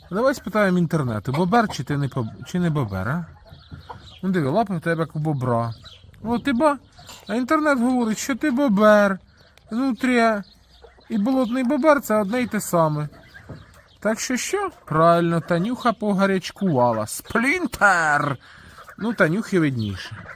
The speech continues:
Хвати хомячити. Крадій. Ти чув, вона яку паніку гуси розвели? То Танюха для гусей насипала.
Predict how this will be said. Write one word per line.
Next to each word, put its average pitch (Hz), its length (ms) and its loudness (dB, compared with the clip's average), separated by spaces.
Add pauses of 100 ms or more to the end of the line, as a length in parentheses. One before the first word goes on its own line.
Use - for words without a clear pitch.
(240)
Хвати 240 440 2
хомячити. 208 880 -2 (840)
Крадій. 196 520 2 (680)
Ти 220 140 -2
чув, 311 240 -2
вона 240 140 0
яку 190 280 -2
паніку 185 380 4
гуси 170 280 0
розвели? 135 520 -2 (760)
То 214 80 -4
Танюха 277 400 0
для 247 140 2
гусей 262 360 2
насипала. 143 1300 -2